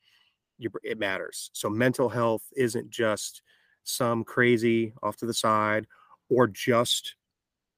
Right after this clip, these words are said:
someone locked up in a loony bin. It's everybody. Everybody has mental health. Where is yours along the spectrum? Everybody has physical health.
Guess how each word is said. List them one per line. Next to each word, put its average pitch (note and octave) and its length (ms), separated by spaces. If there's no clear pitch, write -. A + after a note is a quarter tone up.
someone A2 600
locked G#2+ 320
up A2 220
in A2+ 140
a G2+ 60
loony C3 360
bin. G#2 560
It's C3+ 220
everybody. G2+ 500
Everybody C#3+ 400
has A2+ 180
mental A2 280
health. G#2 320
Where A2+ 320
is G2+ 100
yours A#2 300
along F#2+ 240
the F#2+ 60
spectrum? - 340
Everybody A2+ 320
has G#2+ 140
physical - 320
health. - 160